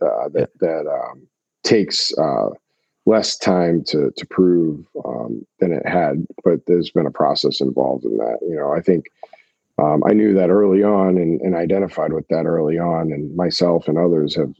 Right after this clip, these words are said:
Speaker 1: have sung the praises, uh, and, and opportunity there for years.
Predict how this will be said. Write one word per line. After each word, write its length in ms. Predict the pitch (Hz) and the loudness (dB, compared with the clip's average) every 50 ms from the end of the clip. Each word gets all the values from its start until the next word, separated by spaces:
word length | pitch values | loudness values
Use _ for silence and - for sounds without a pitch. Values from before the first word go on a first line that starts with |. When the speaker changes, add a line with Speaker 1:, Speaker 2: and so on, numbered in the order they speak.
| _ - - | _ -10 -8
Speaker 1:
have 120 | 71 67 - | -8 -6 -6
sung 340 | - - - 85 85 80 78 | -4 -2 0 0 0 0 0
the 100 | 78 76 | -2 -2
praises, 680 | - - 92 90 85 85 82 82 80 71 73 71 - - - - | 0 2 2 4 4 2 0 -2 -4 -6 -8 -12 -14 -14 -12 -12
uh, 320 | - 65 64 65 65 62 | -10 -8 -8 -8 -8 -8
and, 220 | - - - 78 - - | -8 -6 -6 -6 -6 -4
and 140 | - 82 82 | -2 0 0
opportunity 600 | - 82 - - - - 104 104 98 92 85 78 | 0 -2 -4 -6 -2 2 2 4 4 4 2 2
there 200 | 78 76 73 73 | 0 0 -2 -2
for 140 | - 80 78 | -2 0 0
years. 600 | 76 90 98 104 98 92 90 82 76 - - | 2 4 4 4 4 4 2 0 0 -4 -8